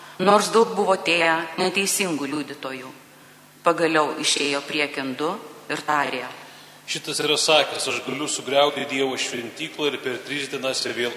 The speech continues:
Speaker 2: atstatyti.“
Speaker 1: Tada atsistojęs, vyriausiasis kunigas paklausė Jėzų:
Speaker 2: „Tu nieko neatsakai ir šituos kaltinimus?“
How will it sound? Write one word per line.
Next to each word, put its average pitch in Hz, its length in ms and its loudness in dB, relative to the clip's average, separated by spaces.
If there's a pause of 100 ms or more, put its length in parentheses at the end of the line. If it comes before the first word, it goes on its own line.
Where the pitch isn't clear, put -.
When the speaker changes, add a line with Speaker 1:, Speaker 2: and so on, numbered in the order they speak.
Speaker 2:
atstatyti.“ 113 680 -4 (480)
Speaker 1:
Tada 175 240 4
atsistojęs, 170 920 2
vyriausiasis 165 680 2
kunigas 175 420 -2
paklausė 196 640 2
Jėzų: 143 300 -6 (480)
Speaker 2:
„Tu 143 100 -4
nieko 160 280 2
neatsakai 147 520 -2
ir 135 60 -6
šituos 139 420 -4
kaltinimus?“ 151 720 0